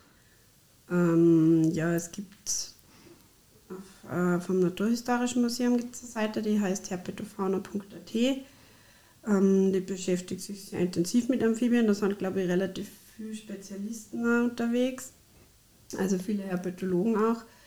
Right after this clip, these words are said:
Ähm, dann gibt's verschiedenste Plattformen, wo man seine, ähm, Beobachtungen melden kann. Also Naturbeobachtung at, ähm,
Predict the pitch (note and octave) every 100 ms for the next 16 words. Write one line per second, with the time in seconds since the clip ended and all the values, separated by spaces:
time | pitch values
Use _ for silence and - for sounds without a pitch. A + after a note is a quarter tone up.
0 | - - _ - G3 G3 G#3 G3+ G3+ G3
1 | G3+ G#3 G#3 - - - - - G#3+ -
2 | A3 A#3 A3+ G#3 - - F#3+ G3 - G#3+
3 | G#3 G#3+ G#3 G3 G3 G3+ G3 F#3+ F#3 F#3
4 | F#3 F#3+ - - F#3 F#3 F3+ F3+ G3+ -
5 | - G3 G3 F#3+ G#3 G#3 - F#3 G3 G3
6 | F3+ F#3 F#3 F3+ A3 G#3+ G3+ G3 G3+ G3+
7 | G#3+ G3+ F#3+ - G3+ G3 G3+ - - -
8 | - - _ F#3 F#3 F3 E3 E3 D#3+